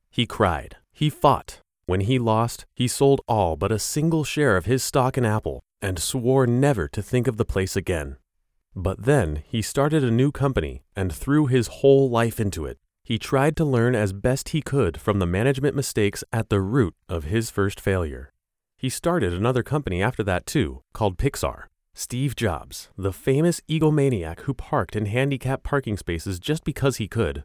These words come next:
responded in this critical moment in a surprising way.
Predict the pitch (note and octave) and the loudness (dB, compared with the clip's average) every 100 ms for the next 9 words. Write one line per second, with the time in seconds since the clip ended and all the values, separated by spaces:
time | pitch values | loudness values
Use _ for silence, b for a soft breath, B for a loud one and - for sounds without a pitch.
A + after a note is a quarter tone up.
0 | _ - A2 - C3 C#3 B2+ E2 F2 G2 | _ -4 -4 0 0 2 0 -2 -2 -2
1 | B2+ - D3+ D#3 D#3+ B2+ F#2 F2+ - G#2 | -4 -2 -2 0 2 2 2 0 -2 -4
2 | - B2 - - B2 B2 B2+ A2 E2 - | -2 -4 -2 0 2 2 0 0 -4 -6